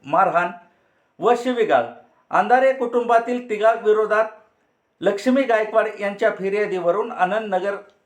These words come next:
पोलीस ठाणे येथे अट्रॉसिटी व विविध गुन्हा कलमांनुसार गुन्हा दाखल. परांडा तालुक्यातील टाकळी येथे जमिनीच्या वादावरून बापलेकास झाली मारहाण.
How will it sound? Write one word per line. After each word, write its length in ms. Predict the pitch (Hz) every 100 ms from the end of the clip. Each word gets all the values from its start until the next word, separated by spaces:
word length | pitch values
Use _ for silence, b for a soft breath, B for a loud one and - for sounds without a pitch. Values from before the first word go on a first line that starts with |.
| _ _ _
पोलीस 420 | 185 208 226 - - _
ठाणे 340 | 139 175 170 170
येथे 380 | 196 214 175 185
अट्रॉसिटी 680 | 185 196 233 226 233 214 214
व 180 | 220
विविध 400 | 214 180 196 233
गुन्हा 360 | 214 180 175 185 185 - - -
कलमांनुसार 680 | 185 170 165 165 170 185 185
गुन्हा 300 | 170 156 160
दाखल. 340 | 175 - 104 - _ _ _ _ _ _ _ _ -
परांडा 320 | 190 247 262
तालुक्यातील 600 | 277 262 254 262 254 262
टाकळी 320 | 254 233 254 254
येथे 240 | 247 254
जमिनीच्या 540 | 247 240 240 240 247
वादावरून 540 | 240 226 233 226 233 226
बापलेकास 800 | 214 214 226 220 220 220 - -
झाली 380 | 196 196 202
मारहाण. 400 | 196 208 175 175